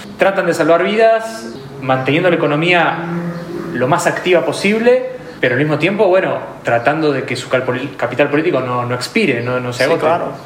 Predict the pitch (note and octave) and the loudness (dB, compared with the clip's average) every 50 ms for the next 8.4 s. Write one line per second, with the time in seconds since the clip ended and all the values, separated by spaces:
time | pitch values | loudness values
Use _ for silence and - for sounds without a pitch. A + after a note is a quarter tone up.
0 | - - - - - - - - F#3 F#3 F#3+ D#3 D#3 D3 E3 F3+ F#3 G#3+ F#3+ - | -20 -20 -20 -20 -20 -16 -6 -2 0 0 2 4 4 4 4 4 4 4 2 2
1 | - G#3+ A#3+ C#4 C#4+ C#4 C#4 G#3+ G3+ - - D#3+ D#3+ D3+ C#3+ C3+ C3+ D3+ D#3+ E3 | 0 0 2 2 2 4 2 2 2 2 0 0 2 2 2 2 4 4 4 4
2 | D#3 - - - - - - D3 D3+ F#3 G#3 G#3 B3 A3 G3 F3+ F3 F#3+ A#3 A3+ | 2 0 0 0 0 0 0 0 2 2 2 4 2 2 4 4 4 4 2 2
3 | - D#3+ E3 F#3 G#3 - D3+ C3+ C3+ E3+ G#3 G#3+ - - - - - - - - | 2 2 4 4 4 2 0 2 2 2 2 2 0 -2 -6 -12 -14 -18 -20 -20
4 | - - - - - - - C3+ C#3 - - E3+ D#3+ - F3+ F3+ F#3+ G3 G3 G3 | -20 -20 -20 -20 -20 -8 -6 -4 -4 2 2 0 2 4 2 4 4 2 2 0
5 | F3+ - D#3+ D3+ - G#3+ - C#4+ - A#3 F3+ - - - - - - - - - | -2 0 0 0 0 0 -2 0 2 2 0 0 -4 -10 -12 -14 -18 -18 -20 -20
6 | - - - - - - D#3+ F#3 G#3 B3 A#3+ - - - - - F#3 A3 C4+ C#4 | -20 -20 -20 -14 -2 2 2 4 4 2 2 0 -4 0 2 2 4 4 4 2
7 | A3+ F3 - D#3 C#3 - D3+ - - - C#3 C3+ C3+ E3+ G3+ G3+ - C#4+ C4+ C4 | 0 0 0 0 -2 -2 -6 -2 0 2 2 2 2 0 0 0 0 -2 -2 -2
8 | - - - - - G#4+ - - | -4 -10 -10 -4 -2 -2 -2 -2